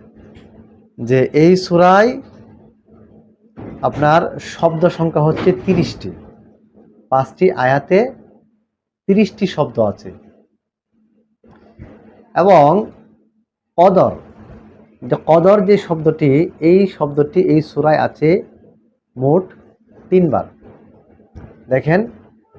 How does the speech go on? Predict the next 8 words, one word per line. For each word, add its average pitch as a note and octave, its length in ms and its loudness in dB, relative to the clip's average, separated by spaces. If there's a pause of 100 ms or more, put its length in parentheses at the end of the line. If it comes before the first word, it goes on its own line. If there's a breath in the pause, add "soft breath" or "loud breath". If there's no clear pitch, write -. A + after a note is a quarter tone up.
(380)
বিসমিল্লাহির D#3 500 2
রহমানির C#3+ 440 0
রহিম, C#3 320 -2
"ইন্না D#3+ 400 2
আনজালনাহু D3+ 1120 0
ফি D#3 460 0
লাইলাতিল C#3+ 580 0
কদর।" C3 300 -6